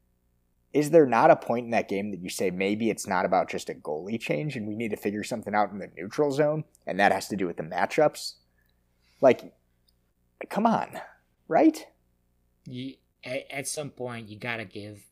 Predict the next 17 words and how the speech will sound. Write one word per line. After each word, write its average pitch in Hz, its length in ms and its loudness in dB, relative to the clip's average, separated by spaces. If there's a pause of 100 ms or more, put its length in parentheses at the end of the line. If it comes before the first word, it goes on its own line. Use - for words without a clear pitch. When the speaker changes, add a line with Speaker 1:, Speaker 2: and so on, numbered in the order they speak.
Speaker 2:
and 113 140 -10
admit 101 520 -12
you, 98 160 -18 (680)
you 113 260 -14
gotta 120 240 -6
change 104 320 -12
something 101 340 -14
up. 95 200 -14
Speaker 1:
You 233 60 -2
gotta 254 140 2
change 247 140 2
Speaker 2:
I 277 60 6
don't 247 100 -2
Speaker 1:
something 285 80 -6
Speaker 2:
know, 302 80 -6
Speaker 1:
up. 185 100 -10
Speaker 2:
man. 208 280 -18